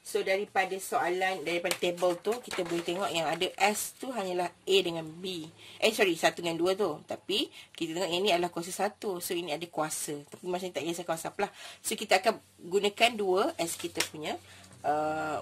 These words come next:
untuk dapatkan kita punya, uh, apa, inverse transform tu.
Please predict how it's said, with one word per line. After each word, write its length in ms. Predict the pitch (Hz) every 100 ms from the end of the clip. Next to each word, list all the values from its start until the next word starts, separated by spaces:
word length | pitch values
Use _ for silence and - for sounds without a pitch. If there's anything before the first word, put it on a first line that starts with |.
| -
untuk 240 | - -
dapatkan 560 | 156 - - - 175 196
kita 320 | - - 165
punya, 320 | 160 156 160 214 - - - _ 123
uh, 400 | 117 113 85 -
apa, 160 | -
inverse 480 | - 160 156 160 156
transform 480 | - 160 160 151
tu. 80 | 147